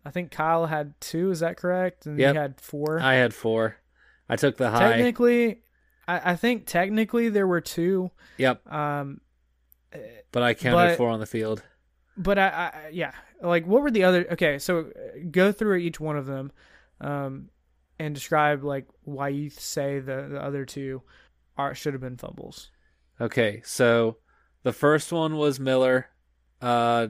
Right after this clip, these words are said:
Speaker 2: just a drop off from Willis. I know Willis
Speaker 1: Yeah.
Speaker 2: was the one who had the, the fumble attributed to him. I disagree.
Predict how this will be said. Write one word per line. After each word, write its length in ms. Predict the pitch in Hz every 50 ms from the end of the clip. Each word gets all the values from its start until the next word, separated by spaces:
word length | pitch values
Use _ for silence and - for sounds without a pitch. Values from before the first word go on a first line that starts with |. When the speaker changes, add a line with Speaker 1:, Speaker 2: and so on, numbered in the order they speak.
| 107 - -
Speaker 2:
just 180 | - 131 117 -
a 40 | 120
drop 260 | 113 123 120 120 -
off 180 | 131 120 117 -
from 200 | - 127 117 113
Willis. 400 | 110 110 113 113 110 - - - - - - - -
I 120 | - 139 151
know 160 | 165 190 196
Willis 360 | 160 127 135 160 170 156 -
Speaker 1:
Yeah. 40 | 165
Speaker 2:
was 80 | 151 120
the 100 | 131 120
one 340 | 113 127 135 131 127 131 - _ - - - -
who 480 | - 131 131 131 127 123 120 120 110 - - - - - - - - - - - - - _ _ _ -
had 580 | - - - 131 131 127 127 127 120 113 107
the, 500 | 117 117 113 113 113 110 107 107 107 104 113 - - - - - -
the 100 | 120 110
fumble 300 | - 135 123 117 117 113
attributed 480 | 107 - 127 113 113 117 113 113 104
to 80 | 117 110
him. 260 | 110 117 117 120 117 _ _ - - - _ _ _
I 160 | - 143 147 143
disagree. 760 | 113 131 123 113 - 107 92 - 110 104 98 101 113 _